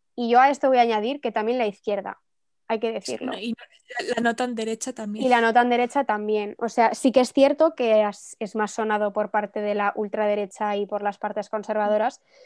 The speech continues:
Speaker 1: pero lo cierto, y esto hay que decirlo, es que hay parte de la política de izquierdas que también está en contra de los derechos humanos de las personas trans, y eso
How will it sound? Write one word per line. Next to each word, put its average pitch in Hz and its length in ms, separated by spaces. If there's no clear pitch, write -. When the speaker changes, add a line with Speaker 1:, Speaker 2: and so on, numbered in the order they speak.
Speaker 1:
pero 233 160
lo 220 120
cierto, 233 280
y 247 60
esto 220 160
hay 208 60
que 220 80
decirlo, 214 600
es - 160
que 208 400
hay 208 160
parte 208 240
de 214 80
la 208 100
política 208 400
de 208 80
izquierdas 220 600
que 220 140
también 202 640
está 208 220
en 202 100
contra 214 280
de 214 60
los 208 160
derechos 202 300
humanos 208 240
de 208 60
las 208 140
personas 208 420
trans, 220 360
y 226 120
eso - 260